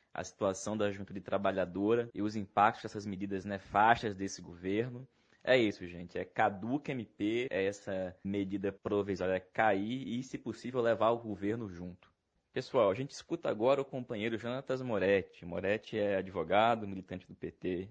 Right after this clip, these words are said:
em Brasília, e fala com a gente sobre uma fake news que começou a circular na sexta-feira passada e que essa semana cresceu, já foi desmentida, mas continua sendo reproduzida, que diz respeito a uma, a um suposto valor milionário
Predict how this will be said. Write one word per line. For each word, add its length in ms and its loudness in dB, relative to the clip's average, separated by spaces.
em 40 -10
Brasília, 680 -4
e 80 -6
fala 300 2
com 120 -6
a 100 0
gente 360 -6
sobre 600 -4
uma 120 -4
fake 380 -4
news 460 2
que 120 -10
começou 360 -4
a 20 -4
circular 460 -4
na 100 -4
sexta-feira 400 -8
passada 580 2
e 60 -2
que 140 -8
essa 160 -10
semana 680 -6
cresceu, 760 -2
já 180 -2
foi 240 -2
desmentida, 500 -6
mas 160 -2
continua 420 -4
sendo 200 -10
reproduzida, 720 -4
que 120 -12
diz 160 -2
respeito 520 0
a 60 0
uma, 600 0
a 100 -6
um 80 -2
suposto 440 -2
valor 340 4
milionário 640 -2